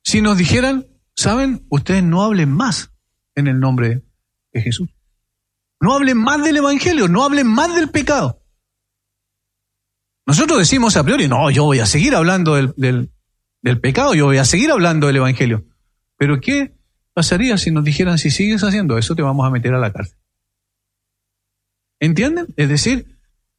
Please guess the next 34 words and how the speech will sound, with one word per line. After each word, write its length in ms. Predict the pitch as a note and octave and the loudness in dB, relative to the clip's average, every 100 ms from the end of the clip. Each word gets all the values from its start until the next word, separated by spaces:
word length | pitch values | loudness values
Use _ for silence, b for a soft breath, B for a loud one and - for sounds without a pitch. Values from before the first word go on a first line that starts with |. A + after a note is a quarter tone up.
| _ _ _ _ - | _ _ _ _ -4
el 140 | D3+ | -4
cristianismo 580 | - E3+ E3 G3+ C#4 B3 | -2 -2 0 -2 0 0
real 400 | E3+ E3 C4 C4+ | 0 0 0 -2
siempre 380 | D3 A#3+ C4 G#3+ | -2 -2 -2 0
ha 40 | F#3 | -2
sido 460 | - A#3 A#3 A#3 - | 0 -2 -2 -6 -4
desafiante 760 | D3 E3+ C#3+ A#3 C4 A3 F3+ | -2 0 0 0 2 2 0
para 180 | D#3+ D3+ | 0 0
la 140 | D3+ D3 | 0 0
cultura. 540 | D3+ C#3 G#3 A3+ A#3 - _ _ _ _ _ _ _ _ _ _ _ _ - | 0 0 -2 -2 -4 -12 _ _ _ _ _ _ _ _ _ _ _ _ -2
¿Por 180 | D3 | -2
qué? 180 | C#3 A#3 | 0 -2
Porque 320 | - C#3+ D3 | 0 -2 -2
tiene 180 | C3+ F3 | 0 0
una 160 | F3 D3+ | 0 0
percepción 500 | C#3 C#3+ C3 D#3+ E3 | 0 0 -2 0 -2
correcta 400 | C#3+ C#3+ D3+ C#3 | 0 -2 -2 -4
de 80 | C3 | -4
Jesús. 380 | A#2 - E3+ _ _ _ _ _ _ _ _ _ _ | -6 -8 -10 _ _ _ _ _ _ _ _ _ _
Y 120 | F3+ | 0
no 180 | G#3 G#3 | 2 2
puede 420 | A3+ D4+ D4+ B3+ | 2 2 2 2
evitar 680 | G#3+ F#3 D3+ G#3 E4+ F#4+ - - - | 2 2 2 2 0 -2 -6 -10 0
confesar 480 | B3 A#3+ A3+ C#4 | 2 2 2 2
a 80 | D#4 | 2
Jesús. 360 | C#4 B3+ E4+ D3 | 0 2 2 2
Y 100 | F#3 | 2
eso 180 | C#4+ A#3 | 2 2
fue 160 | B3+ | 2
lo 80 | C4 | 2
que 140 | A#3 | 0
pasó 520 | A3 G3 D4 C#4+ - _ | 0 0 0 -2 -6 _
con 180 | A3 C4 | -2 0
Pedro. 420 | F#4 F#4+ E3 | 0 0 -2